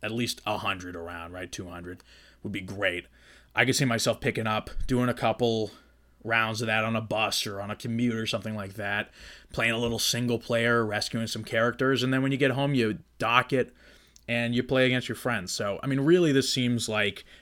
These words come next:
the definitive entry in the series. It seems like definitely the Switch's juggernaut this year,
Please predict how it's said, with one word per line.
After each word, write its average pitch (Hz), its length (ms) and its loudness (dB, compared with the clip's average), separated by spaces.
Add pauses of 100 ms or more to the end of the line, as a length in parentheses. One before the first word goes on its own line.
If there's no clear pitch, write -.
the 117 120 -2
definitive 117 960 -2 (260)
entry 117 380 0
in 98 60 -6
the 98 80 -8
series. 196 480 4
It 110 100 -4
seems 113 380 -2
like 101 300 -4 (480)
definitely 107 800 2
the 95 80 -8
Switch's - 340 -6
juggernaut 110 680 0
this - 260 -6
year, 120 480 2